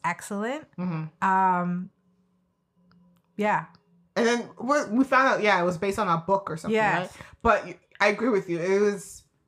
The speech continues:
Speaker 2: which, and it makes sense because it was based on the book. The character development was good.
Speaker 1: The character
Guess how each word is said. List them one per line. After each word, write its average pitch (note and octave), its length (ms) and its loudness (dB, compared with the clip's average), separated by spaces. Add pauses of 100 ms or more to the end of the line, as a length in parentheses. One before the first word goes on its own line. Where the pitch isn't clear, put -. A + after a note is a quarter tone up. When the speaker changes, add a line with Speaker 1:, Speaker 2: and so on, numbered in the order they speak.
(280)
Speaker 2:
which, C4 240 -2 (100)
and A#3 120 2
it A#3 120 -2
makes B3 220 -2
sense A3+ 260 -2
because F#3 260 -2
it C4+ 40 -2
was C4 140 -2
based F#3+ 220 -4
on F#3+ 60 -8
the E3+ 80 -6
book. D#3+ 420 -6 (600)
The F3 80 -6
character G3+ 440 -2
development F3+ 720 -4 (200)
was F3+ 320 -8 (400)
good. F3+ 320 -2 (220)
Speaker 1:
The F#3+ 100 -4
character A3 460 -4